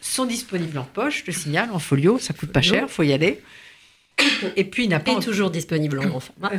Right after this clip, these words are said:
Speaker 1: toujours disponible en grand format, c'est toujours plus agréable. Le grand format, c'est plus beau, n'est-ce pas ? Voilà.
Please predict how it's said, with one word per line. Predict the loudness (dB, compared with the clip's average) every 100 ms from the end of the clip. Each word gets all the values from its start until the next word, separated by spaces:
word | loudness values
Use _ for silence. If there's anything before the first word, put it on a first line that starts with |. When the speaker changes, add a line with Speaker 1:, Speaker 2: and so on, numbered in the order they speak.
| -2
Speaker 1:
toujours | 2 4 4
disponible | 4 4 6 6
en | 6
grand | 4
format, | 2 4 4 2
c'est | 0 -2
toujours | -2 -2 -2
plus | 0 0
agréable. | 2 2 2 2
Le |
grand | 0
format, | -2 -2 -2
c'est | -2
plus | -4 -4
beau, | -2 0 -2 -2
n'est-ce | -8 -6
pas ? | -6 -4
Voilà. | 0 2 4